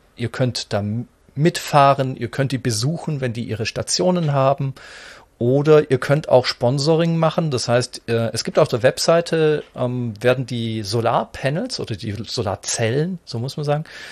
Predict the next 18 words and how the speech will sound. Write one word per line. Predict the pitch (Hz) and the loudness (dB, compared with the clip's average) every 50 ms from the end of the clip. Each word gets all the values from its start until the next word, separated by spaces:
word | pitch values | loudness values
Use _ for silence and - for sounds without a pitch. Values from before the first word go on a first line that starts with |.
| - - - _ | -18 -20 -14 _
ähm, | - 120 117 117 117 113 110 110 107 104 - - _ _ _ 120 - - | -2 0 0 2 0 -2 -2 -2 -4 -6 -8 -12 _ _ _ -14 -10 -6
in | - 120 120 | -2 2 2
einer | 120 113 117 117 | 2 2 0 0
interaktiven | - 131 - - 123 113 - - - - 139 110 123 117 | -2 0 2 2 2 2 0 -2 -6 -8 -6 -6 -6 -6
Karte | - - - 117 139 - - - 170 | -6 -2 0 0 0 0 0 -2 -2
sind | 151 123 - 120 - | 0 -2 -6 -6 -6
die | 117 110 | -8 -10
präsentiert | - - - - 104 113 107 - - - 233 320 - - | -10 -4 -4 -2 -2 -2 -4 -4 -2 -2 -2 -2 -2 -8
und | - - 147 131 | -8 -8 -8 -4
ihr | - 127 | -4 -4
könnt | - - 151 165 185 - - | -2 0 0 0 0 0 0
euch | - 143 147 147 - - | 0 2 2 2 -2 0
da | - 131 131 135 127 | 2 4 4 6 4
eine | - - 127 139 165 165 | 4 2 0 2 2 0
von | 147 - 139 | -2 -2 -4
diesen | 127 127 123 120 131 123 - | -2 -2 -4 -2 -4 -4 -6
tausenden | - - 123 131 139 135 139 131 131 131 123 | 0 0 2 2 2 0 0 0 0 -2 0
Solarzellen, | 110 123 113 117 110 117 143 - - - - 127 117 120 131 139 143 139 - | -2 -2 0 2 2 0 0 -2 -6 -6 -2 0 0 2 2 2 0 -2 -4